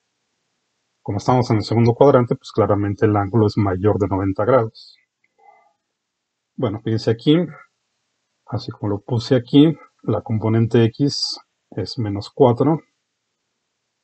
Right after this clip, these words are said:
y la componente Y es cuatro. Si eso lo sustituimos aquí, pues nos va a quedar cuatro entre menos cuatro es menos uno.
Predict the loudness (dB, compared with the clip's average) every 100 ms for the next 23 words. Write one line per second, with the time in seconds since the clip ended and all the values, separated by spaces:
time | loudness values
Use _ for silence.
0 | -10 -8 -8 -10 -10 -10 -8 -8 -4 -2
1 | -4 -4 -6 -6 0 2 2 -4 -8 -12
2 | _ _ _ _ _ _ _ _ _ _
3 | _ _ _ _ _ _ _ -12 -8 -4
4 | -4 -6 -12 -10 -4 -4 -2 -2 2 2
5 | 2 -6 _ _ _ _ _ _ _ _
6 | _ _ _ _ _ _ _ _ -12 -12
7 | -8 -8 -6 -4 -2 -4 -8 -20 _ 2
8 | 2 0 -6 -6 -14 _ _ _ -20 -14
9 | -6 -6 -4 -6 -8 0 2 4 2 -4
10 | -4 _ _ _ _ _ _ -16 -10 -4
11 | -4 0 2 4 2